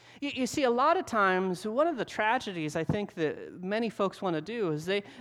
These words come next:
they want to read the Bible and they want to interpret it in light of modern contexts. Well, you know, we,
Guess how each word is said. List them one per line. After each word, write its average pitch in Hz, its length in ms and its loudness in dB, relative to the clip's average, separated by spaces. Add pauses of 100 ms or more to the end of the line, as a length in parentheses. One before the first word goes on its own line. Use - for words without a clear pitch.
they 262 140 4
want 320 180 2
to 226 100 2
read 226 400 -2
the - 60 -6
Bible 190 640 2 (280)
and 175 380 0
they 214 140 0
want 233 240 2
to 180 100 4
interpret 196 520 0
it 170 160 4
in 165 100 0
light 180 240 0
of 156 140 -6
modern 165 560 2
contexts. 180 920 -2
Well, 240 360 -2 (640)
you 233 140 -6
know, 214 160 0
we, 196 220 -6